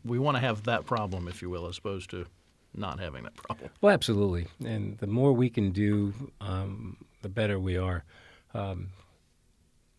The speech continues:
Speaker 2: a strong local economy as well as affordable housing is a key to what we need to,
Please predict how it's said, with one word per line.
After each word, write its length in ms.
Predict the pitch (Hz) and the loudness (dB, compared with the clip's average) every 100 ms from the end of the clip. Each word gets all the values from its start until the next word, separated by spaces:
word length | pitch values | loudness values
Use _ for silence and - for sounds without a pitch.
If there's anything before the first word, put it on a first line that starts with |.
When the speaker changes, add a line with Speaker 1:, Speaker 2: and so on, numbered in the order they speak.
| _ _ - | _ _ -10
Speaker 2:
a 40 | 95 | -2
strong 300 | 127 131 143 | 4 6 6
local 260 | 117 98 | 4 2
economy 580 | 92 - 98 98 98 95 | -2 0 0 2 2 0
as 220 | 90 95 | -2 -4
well 220 | 110 107 101 | -2 0 0
as 80 | |
affordable 400 | 87 - 101 92 | -4 -2 -2 0
housing 400 | 85 92 90 90 - - - - - - | 0 0 -2 -4 -6 -14 -20 -20 -18 -10
is 160 | 98 90 | -6 -4
a 60 | 90 | -6
key 460 | - - 101 85 - _ _ _ _ _ | -8 -6 -4 -6 -12 _ _ _ _ _
to 100 | - | -6
what 260 | 90 98 - | -2 0 -2
we 300 | 95 101 95 | -2 -2 -2
need 260 | 101 95 | -2 -2
to, 120 | 92 | -2